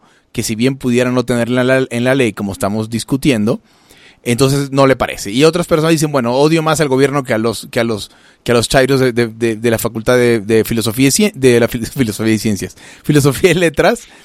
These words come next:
Entonces, eh, ¿saben qué? No, no se metan porque ahí pueden hacer lo que quieran y qué bueno que hay un lugar donde puedan hacer lo que quieren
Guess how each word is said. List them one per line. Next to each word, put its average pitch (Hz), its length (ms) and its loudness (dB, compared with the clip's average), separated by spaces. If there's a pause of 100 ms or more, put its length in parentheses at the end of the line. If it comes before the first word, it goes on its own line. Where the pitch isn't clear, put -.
(240)
Entonces, 165 680 2 (360)
eh, 123 200 0
¿saben 170 240 2
qué? 180 140 4
No, 139 200 -4
no 143 120 -4
se 160 100 -2
metan 165 320 0
porque 110 260 0
ahí 110 220 2
pueden 117 260 0
hacer 110 180 -6
lo 104 80 -4
que 101 100 -10
quieran 190 240 2
y 135 80 -2
qué 127 100 0
bueno 120 200 0
que 117 100 -2
hay 107 40 0
un 107 60 -2
lugar 107 180 2
donde 104 160 0
puedan 92 240 -4
hacer 92 160 -10
lo 90 80 -10
que - 80 -20
quieren 131 320 0